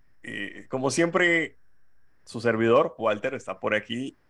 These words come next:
y acompañado por mi fiel compañero de todos los, de, de todos los podcasts, Cherry. Cherry, bienvenido sea usted.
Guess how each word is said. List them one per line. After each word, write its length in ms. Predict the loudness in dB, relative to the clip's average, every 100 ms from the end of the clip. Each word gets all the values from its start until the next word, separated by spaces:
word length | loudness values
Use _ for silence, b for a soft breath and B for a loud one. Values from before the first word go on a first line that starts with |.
| -2
y 80 | 0
acompañado 680 | 2 2 4 4 6 4
por 160 | 4 0
mi 260 | 0 -2 -2
fiel 260 | 2 2
compañero 560 | 0 -2 -2 0 2 0
de 60 |
todos 260 | 0 -2 0
los, 220 | -2 -4
de, 120 | -8
de 180 | -8 -8
todos 220 | 4 6
los 140 | 6 2
podcasts, 580 | 0 0 2 0 0 -8 -18 -20 _
Cherry. 440 | -2 0 0 -8 -16 _ _ _ -6
Cherry, 260 | -2 0 0
bienvenido 500 | -2 -2 -2 -2 -2
sea 140 | -2
usted. 300 | -2 -4